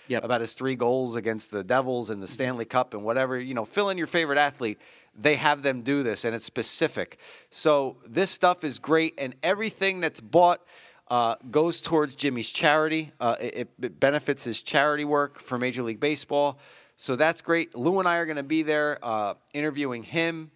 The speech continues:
Speaker 2: uh, for two hours, just talking baseball.
Speaker 1: We'll take some questions from those in the audience.
Speaker 2: We'll take
Speaker 1: We'll,
Speaker 2: some
Speaker 1: we'll have
Speaker 2: questions
Speaker 1: some fun with
Speaker 2: from
Speaker 1: Jimmy.
Speaker 2: the audience. Right. You could write 'em down.
Speaker 1: Maybe we'll see if we can get him to do a little bat spinning,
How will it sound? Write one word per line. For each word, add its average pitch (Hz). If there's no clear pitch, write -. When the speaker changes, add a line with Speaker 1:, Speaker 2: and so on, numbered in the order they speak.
Speaker 2:
uh, 110
for 117
two 175
hours, 151
just -
talking 123
baseball. 143
Speaker 1:
We'll -
take -
some 170
questions 208
from 196
those 202
in 185
the 160
audience. 226
Speaker 2:
We'll 147
take 165
Speaker 1:
We'll, 180
Speaker 2:
some 170
Speaker 1:
we'll 180
have 190
Speaker 2:
questions 165
Speaker 1:
some 196
fun 190
with 180
Speaker 2:
from 160
Speaker 1:
Jimmy. 185
Speaker 2:
the 160
audience. 156
Right. 160
You 139
could 135
write 156
'em 170
down. 165
Speaker 1:
Maybe 180
we'll 180
see 196
if 170
we 180
can 165
get 175
him 175
to 160
do 175
a -
little 170
bat 170
spinning, 208